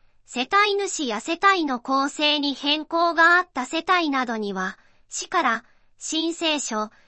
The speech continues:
が四月中旬に送付されます。届いたら社会福祉課に提出してください。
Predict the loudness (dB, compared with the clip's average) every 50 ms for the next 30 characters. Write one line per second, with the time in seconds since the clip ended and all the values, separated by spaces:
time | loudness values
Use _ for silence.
0 | _ _ _ _ 0 0 0 0 0 0 2 2 0 0 -4 -18 -12 -8 -4 -2
1 | -2 -2 -2 -2 -2 -2 0 0 -2 -2 -4 -2 0 0 2 2 0 -2 -6 -8
2 | -2 -2 0 0 0 0 0 -2 -4 -6 -10 -18 -20 _ _ _ _ _ -20 _
3 | _ _ _ _ _ _ _ _ _ -6 -4 -2 0 2 2 2 0 0 0 0
4 | -2 -2 -4 -6 -8 -6 -2 0 0 0 0 0 -4 -8 -8 -6 -4 -4 -4 -6
5 | -4 -4 -2 -2 -2 -4 -6 -4 -4 -4 -4 -4 -6 -10 -10 -8 -6 -6 -4 -4
6 | -4 -4 -4 -2 -2 0 0 0 0 -2 -4 -4 -2 -2 -4 -8